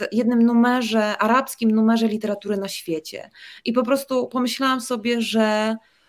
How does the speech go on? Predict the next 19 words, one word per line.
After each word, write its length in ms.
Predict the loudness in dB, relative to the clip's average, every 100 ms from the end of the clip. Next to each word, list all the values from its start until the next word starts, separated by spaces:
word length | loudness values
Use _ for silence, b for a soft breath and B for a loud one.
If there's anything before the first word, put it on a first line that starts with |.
| _ -2
e, 320 | 2 2 2
to 120 | 0
nie 120 | 2
może 260 | 4 2 0
być 220 | -4 -6
tak, 240 | -4 -4 -4
że 180 | -2
Afryka 500 | -2 0 -4 -2 -4
to 120 | -2 -4
jest 140 | -4
tylko 220 | -4 -2
Nigeria, 640 | -2 0 0 0 0 -4
bo 160 | -4 -2
Afryka 380 | -2 -2 -4 -4
to 120 | -4
jest, 280 | -6 -8 -10
to 140 | -8
są 180 | -6 -6
również, 520 | -6 -6 -6 -6 -10